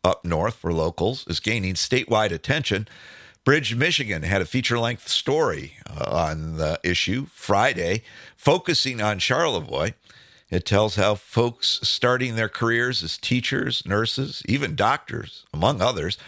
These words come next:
are having trouble finding housing in Charlevoix County or even nearby. That's housing they can afford. Housing is also an issue for folks who've lived in the area for years and need to either upsize or downsize. On the island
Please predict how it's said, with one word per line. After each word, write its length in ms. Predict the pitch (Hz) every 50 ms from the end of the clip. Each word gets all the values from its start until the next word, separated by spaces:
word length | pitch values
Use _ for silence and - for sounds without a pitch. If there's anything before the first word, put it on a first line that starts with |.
| - - - - -
are 100 | 85 92
having 380 | 107 120 143 131 135 123 110
trouble 320 | 101 - 139 151 151 160 151
finding 400 | - - 147 165 160 151 151 143
housing 480 | 113 117 123 160 233 - 110 80 58
in 100 | - 67
Charlevoix 540 | - - - 76 67 65 - - 71 - 73
County 500 | - - - 80 85 95 117 131 127 - -
or 300 | - 123 127 143 143 135 -
even 380 | - 156 156 156 175 165 147 139
nearby. 720 | 143 160 165 156 110 92 117 151 190 170 104 80 69 - - - - - - _
That's 200 | - 110 113 -
housing 400 | - 120 127 127 110 107 107 104
they 140 | 98 101 95
can 180 | - - 87 71
afford. 480 | - - - - - 65 - - - - _ - - - - - - - - _
Housing 460 | - - 104 117 120 95 98 107 101 95
is 160 | 92 85 98
also 400 | 104 104 107 107 - - 113 110
an 80 | 107
issue 420 | 80 90 107 - - 123 131 143 147
for 220 | - - - -
folks 360 | - - - - 120 110 -
who've 200 | - 127 113 98
lived 260 | 110 117 123 135 139 -
in 120 | 110 104
the 120 | 90 85
area 260 | 69 95 98 98 98 101
for 180 | - - 98
years 520 | 98 101 107 95 85 - - 76 80 - -
and 140 | 71 80
need 180 | 80 90 90 85
to 120 | - - -
either 180 | 101 98 95 -
upsize 540 | - - 104 - - 117 104 98 113 101 104
or 60 | 98
downsize. 640 | 87 92 - - - - - - 82 - - - - _ - - - - - - - - _ -
On 140 | - 117 113
the 120 | 107 104
island 460 | 104 104 123 147 151 131 113 110 107